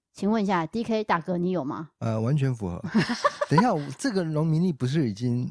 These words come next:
Speaker 2: 念过了吗？
Speaker 1: 没有，
Speaker 2: 可不可以直接进入网友投稿的阶段？
Speaker 1: 我，我念的是不同，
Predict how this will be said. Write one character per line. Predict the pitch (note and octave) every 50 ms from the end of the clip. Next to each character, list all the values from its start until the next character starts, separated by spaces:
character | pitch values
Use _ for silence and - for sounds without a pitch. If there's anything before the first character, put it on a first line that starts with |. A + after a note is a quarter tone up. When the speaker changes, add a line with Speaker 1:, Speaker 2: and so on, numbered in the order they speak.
| - F3 F3
Speaker 2:
念 | F3 D#3+ C3+ G#2 G2+
过 | - - G#2 F#2+
了 | F2 -
吗？ | - - - - - _ _
Speaker 1:
没 | - A#3+ C4+ E4+
有， | G#4 F#4 C4+
Speaker 2:
可 | A3+ -
不 | G#3+ G#3+
可 | G#3+
以 | D#3
直 | - - C#3+
接 | D3 F3+ F3
进 | - - F3+ D3+
入 | D3+ D3+ C#3+ C#3 C3 G#2+
网 | G2+ A2 D3
友 | C#3+ G#2
投 | - - G#2+
稿 | G#2 - G2+
的 | E2+
阶 | -
段？ | G3
Speaker 1:
我， |
我 | A#3+
念 | D4+ G#4+ G#4 D4+
的 | D4 D#4+
是 | F#4
不 | D4+ - E4 D#4+
同， | - - F#3+ F3 F3 F3+ F3 F#3+